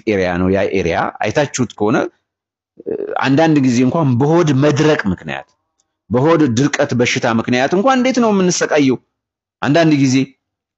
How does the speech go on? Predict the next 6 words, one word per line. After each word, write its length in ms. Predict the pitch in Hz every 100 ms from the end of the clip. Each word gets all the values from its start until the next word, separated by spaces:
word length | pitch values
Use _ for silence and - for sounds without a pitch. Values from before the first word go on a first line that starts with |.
| _ _ _ _ _ _ _
ሰገራ 320 | - 160 185 220
እንኳን 300 | 214 175 180 190
አ-፣ 140 | 147 156 147 95 87
ለመጸዳዳት 800 | 117 151 190 208 202 180 160 143 - - _ _ _ _ _ -
ሲቸግረንና 760 | 180 214 202 196 196 190 196 202
ሲያመን 580 | - 220 240 262 349